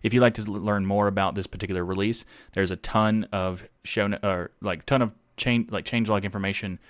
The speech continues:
that I'll link in the show notes. And there's, I didn't cover everything that's a part of this release,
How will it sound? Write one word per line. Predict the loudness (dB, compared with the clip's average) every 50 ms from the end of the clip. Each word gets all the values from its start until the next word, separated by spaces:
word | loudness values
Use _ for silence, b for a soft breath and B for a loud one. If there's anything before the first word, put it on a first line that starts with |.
| b b b _
that | -2 -2
I'll | 0 0
link | -2 -4 -4 -4
in | -6 -8
the | -8
show | -6 -6 -4 -2 -2
notes. | 0 0 -2 -4 -8 -14 b b b b b b b -4
And | -2 0 0 0 0
there's, | 0 -2 -2 -2 0
I | 2 2 4 4
didn't | 2 0 0
cover | 0 0 0 0 0
everything | 0 0 0 0 0 0 0 0
that's | -2 -2 -4
a | -2
part | 0 2 2 2
of | 2
this | 0 -2 -2
release, | -2 -2 -2 -2 -4 -6